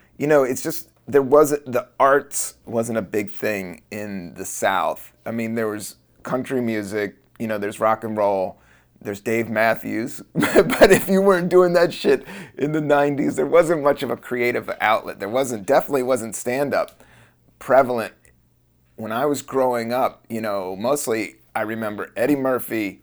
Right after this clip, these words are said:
loved Eddie Murphy, Delirious. I had the albums, Rodney Dangerfield, Sam Kinison. You know,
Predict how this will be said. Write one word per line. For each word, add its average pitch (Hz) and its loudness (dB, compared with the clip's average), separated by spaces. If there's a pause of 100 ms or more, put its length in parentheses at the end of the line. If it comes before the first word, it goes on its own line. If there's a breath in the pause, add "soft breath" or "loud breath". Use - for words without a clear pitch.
loved 113 0
Eddie 113 0
Murphy, 113 -4
Delirious. 110 -2
I 87 -8
had 117 0
the 107 -8
albums, 104 -4 (240 soft breath)
Rodney 120 -4
Dangerfield, 107 -4 (260)
Sam 127 -4
Kinison. 107 -8
You 110 -6
know, 110 -6